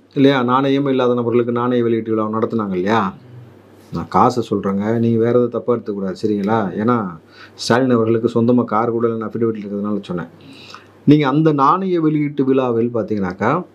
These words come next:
இதற்கு நீங்கள், ராஜ்நாத் சிங் வந்தாரு, அண்ணாமலை வந்தாங்க. இன்னும் சொல்ல போனா, அண்ணாமலைக்கு ஃபோ-, அண்ணாமலை எப்போயுமே பி ஜே பி, அண்ணாமலை வந்து இந்த பக்கம் திமுகவை தேடி போகவே இல்லை. அதான் நிதர்சனமான உண்மை. இவங்க மாத்தி மாத்தி விட்டுக்கிட்டு இருக்காங்க, நம்ம அதை முதல்ல புரிய வச்சிடணும்.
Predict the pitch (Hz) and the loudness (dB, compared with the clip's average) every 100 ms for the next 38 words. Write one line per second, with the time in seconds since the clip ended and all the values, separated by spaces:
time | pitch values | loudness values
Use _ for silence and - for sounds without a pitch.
0 | - - - - 165 180 165 143 147 208 | -20 -20 -20 2 6 6 4 0 2 2
1 | - - 156 160 160 160 170 - 123 104 | 0 -6 0 2 4 2 0 -4 -4 2
2 | 113 139 151 147 135 131 131 139 135 175 | 2 2 0 -2 -2 -2 0 0 0 -2
3 | 208 - _ _ _ - - - - - | -4 -16 _ _ _ -20 -20 -20 -20 -12
4 | - 107 139 143 135 127 127 127 135 180 | 0 4 4 4 4 2 -2 -4 -4 -6
5 | 143 135 147 143 127 135 127 117 143 147 | 0 2 2 2 0 0 0 0 0 0
6 | 135 131 170 220 - - - - - 117 | 0 2 2 0 -4 -2 -2 0 0 4
7 | 160 170 160 165 190 143 - 175 170 170 | 4 4 4 4 4 0 2 2 4 2
8 | 160 160 156 151 147 151 156 - 113 127 | 2 2 2 2 2 2 0 -4 0 2
9 | 135 123 113 123 151 131 131 127 123 147 | 4 4 2 0 0 0 2 0 0 -4
10 | 139 151 165 151 131 120 143 - 139 151 | 0 2 2 2 2 2 0 0 0 2
11 | 139 135 135 127 135 120 113 - - _ | -2 0 0 2 0 0 -2 -4 -8 _
12 | _ _ - - 107 135 127 139 135 131 | _ _ -12 0 4 6 6 4 2 0
13 | 127 127 120 110 - - - - - 117 | 2 2 2 0 -4 -12 -20 -8 2 2
14 | 113 123 139 135 139 139 123 123 113 113 | 4 2 2 0 0 0 0 0 0 2
15 | 113 110 107 117 123 120 123 123 113 - | 0 0 0 2 2 2 2 2 0 -4
16 | 98 87 | -8 -10